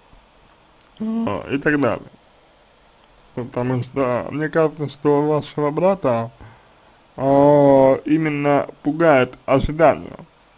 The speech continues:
в большей степени. Вот. И я могу ошибаться, конечно, я могу ошибаться.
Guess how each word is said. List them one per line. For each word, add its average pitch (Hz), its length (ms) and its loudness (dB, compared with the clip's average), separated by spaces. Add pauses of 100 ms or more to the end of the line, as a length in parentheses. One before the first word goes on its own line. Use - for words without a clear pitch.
(120)
в 123 40 -10
большей 113 300 -4 (340)
степени. - 300 -20 (2250)
Вот. 127 380 2 (1300)
И 143 80 -2
я 143 180 6
могу 160 300 6
ошибаться, 147 580 2 (640)
конечно, 127 400 -4 (240)
я 123 120 -14
могу 214 260 -8
ошибаться. - 540 -14